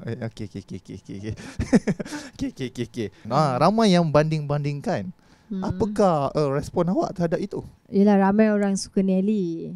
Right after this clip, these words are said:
Speaker 1: Hai?
Speaker 2: Ah, betul. Happy lah orang suka adik kita.
Speaker 1: Oh,
Speaker 2: Ah,
Speaker 1: betul.
Speaker 2: bukan kalau orang kutuk adik kita, kita jadi marah. Masa Nelly shooting Spark You, that was her first job. Masa tu dia, uh, dia darjah berapa entah.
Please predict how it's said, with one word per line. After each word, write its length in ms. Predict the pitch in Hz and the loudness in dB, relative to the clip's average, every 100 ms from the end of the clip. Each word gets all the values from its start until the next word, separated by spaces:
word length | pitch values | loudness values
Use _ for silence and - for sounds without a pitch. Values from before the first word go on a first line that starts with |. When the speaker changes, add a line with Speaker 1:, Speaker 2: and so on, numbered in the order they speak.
| - | -6
Speaker 1:
Hai? 300 | 117 156 370 - - | 2 4 2 -2 -10
Speaker 2:
Ah, 220 | 165 190 | -4 0
betul. 500 | 170 - 208 165 165 165 | 2 6 6 6 0 -6
Happy 400 | 403 415 - 254 | -4 0 2 4
lah 160 | 330 480 | 4 2
orang 180 | 381 381 | 2 2
suka 220 | 415 - | 2 -2
adik 140 | 427 302 | -4 -2
kita. 240 | 508 415 349 - _ _ _ _ | 0 2 2 0 _ _ _ _
Speaker 1:
Oh, 240 | 165 170 | -8 -6
Speaker 2:
Ah, 160 | 285 269 | -2 0
Speaker 1:
betul. 80 | 254 | 2
Speaker 2:
bukan 240 | - 294 107 | 2 0 -2
kalau 320 | - 254 247 240 | 0 4 8 8
orang 180 | 233 233 | 8 4
kutuk 240 | 254 226 | 0 -2
adik 160 | 220 254 | -2 0
kita, 80 | 370 | 0
kita 140 | 370 | 0
jadi 160 | 262 269 | 0 2
marah. 340 | 427 480 339 - _ _ | 6 6 6 2 _ _
Masa 440 | 220 247 254 269 | -4 -2 -2 -2
Nelly 680 | 254 269 277 277 285 277 285 | 2 4 2 0 0 0 -2
shooting 640 | 285 302 - - 277 269 294 | 0 -2 -2 0 2 4 2
Spark 480 | - - 254 269 - | 0 2 2 2 2
You, 380 | 247 247 320 453 | 4 4 2 0
that 260 | 277 226 226 | -2 0 2
was 300 | 226 233 - | 2 0 2
her 120 | 220 | 0
first 340 | - 240 247 196 | 2 -2 -2 2
job. 240 | 208 220 | 6 6
Masa 200 | 220 220 | 4 -2
tu 100 | 208 | -4
dia, 160 | 226 233 - | -2 -2 -4
uh, 160 | - 214 | -4 -2
dia 200 | 208 220 | 0 2
darjah 300 | 214 208 214 | 2 2 0
berapa 480 | 214 226 240 _ 277 | 2 2 0 _ 4
entah. 340 | 240 208 220 | 4 2 -2